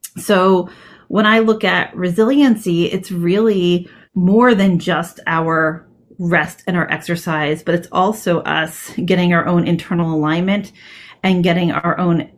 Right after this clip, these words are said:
energy. So when I term that, is that for us to have that resiliency, we do need to have our optimal wellness. And wellness isn't just the physical. It's also, you know, the mental as well as the emotional and spiritual.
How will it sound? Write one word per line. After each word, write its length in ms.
energy. 640
So 240
when 160
I 400
term 340
that, 540
is 260
that 300
for 60
us 100
to 80
have 240
that 160
resiliency, 720
we 180
do 260
need 180
to 80
have 280
our 140
optimal 420
wellness. 580
And 200
wellness 320
isn't 240
just 240
the 100
physical. 720
It's 180
also, 600
you 100
know, 140
the 160
mental 680
as 260
well 300
as 240
the 220
emotional 720
and 180
spiritual. 640